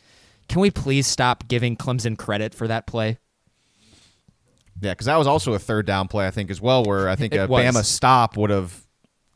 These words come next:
Speaker 2: would have been huge, and I think they would have been able to, I can't remember what the score was at the time. Maybe it was a one or two possession
Speaker 1: That
Speaker 2: game,
Speaker 1: was when
Speaker 2: but
Speaker 1: they were down thirty-one to sixteen. That was, that was the drive right after
Speaker 2: That
Speaker 1: the
Speaker 2: was kinda,
Speaker 1: really
Speaker 2: so that was
Speaker 1: stupid
Speaker 2: kinda the
Speaker 1: failed
Speaker 2: kill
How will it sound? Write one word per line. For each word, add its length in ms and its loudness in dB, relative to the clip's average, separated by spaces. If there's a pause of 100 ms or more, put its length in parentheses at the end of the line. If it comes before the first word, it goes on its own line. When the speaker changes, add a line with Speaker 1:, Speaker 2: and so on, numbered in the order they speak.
Speaker 2:
would 100 2
have 120 -4
been 140 -2
huge, 340 -2
and 60 -2
I 60 0
think 140 -4
they 100 0
would 100 2
have 40 -2
been 100 0
able 100 -4
to, 180 -4 (640)
I 100 -6
can't 140 -2
remember 100 6
what 80 4
the 60 -6
score 260 4
was 80 4
at 60 -8
the 80 -6
time. 260 -2
Maybe 180 -2
it 40 -4
was 100 -6
a 60 -4
one 220 -4
or 80 -2
two 160 -6
possession 440 -2
Speaker 1:
That 80 6
Speaker 2:
game, 80 4
Speaker 1:
was 140 4
when 120 4
Speaker 2:
but 60 4
Speaker 1:
they 40 4
were 120 4
down 260 0
thirty-one 560 -2
to 60 -4
sixteen. 600 -8 (480)
That 160 -2
was, 340 -2
that 160 2
was 140 -2
the 80 -6
drive 340 0
right 200 0
after 280 0
Speaker 2:
That 60 6
Speaker 1:
the 60 6
Speaker 2:
was 100 4
kinda, 140 4
Speaker 1:
really 120 4
Speaker 2:
so 80 2
that 160 6
was 80 4
Speaker 1:
stupid 120 2
Speaker 2:
kinda 100 2
the 60 0
Speaker 1:
failed 320 4
Speaker 2:
kill 60 -4